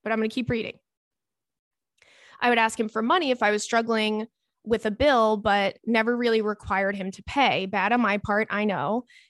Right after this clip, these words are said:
Anyway, last year I moved in with my mom to help take care of my grandmother who passed away in November." Oh, I'm sorry about that. "And after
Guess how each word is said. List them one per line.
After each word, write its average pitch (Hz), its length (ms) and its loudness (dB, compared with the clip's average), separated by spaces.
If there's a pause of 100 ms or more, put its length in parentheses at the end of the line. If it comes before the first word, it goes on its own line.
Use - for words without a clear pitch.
Anyway, 233 320 0
last 214 380 -2
year 220 140 0
I 214 120 0
moved 208 240 -2
in 202 80 -2
with 202 160 -8
my 196 80 -4
mom 262 320 0
to 240 80 -8
help 214 160 -4
take 208 180 -4
care 214 160 -2
of 202 140 -4
my 196 100 -2
grandmother 214 560 0
who 214 100 -4
passed 202 360 -4
away 202 140 -4
in 202 60 -6
November." 196 680 -2
Oh, 196 100 -8
I'm 196 220 -8
sorry - 240 -10
about - 220 -14
that. 190 380 -6 (1080)
"And 220 240 0
after 240 580 0